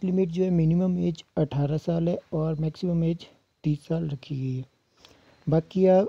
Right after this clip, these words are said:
state wise जो है vacancies check करने के लिए आप notification को पढ़ सकते हैं।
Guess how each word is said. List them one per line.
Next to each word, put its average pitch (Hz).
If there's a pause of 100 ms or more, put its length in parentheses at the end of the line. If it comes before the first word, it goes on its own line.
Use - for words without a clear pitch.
(120)
state 175
wise 190
जो 175
है 185 (1500)
vacancies 165
check 175
करने 165
के 175
लिए 180
आप 185
notification 165
को 190
पढ़ 143
सकते -
हैं। 156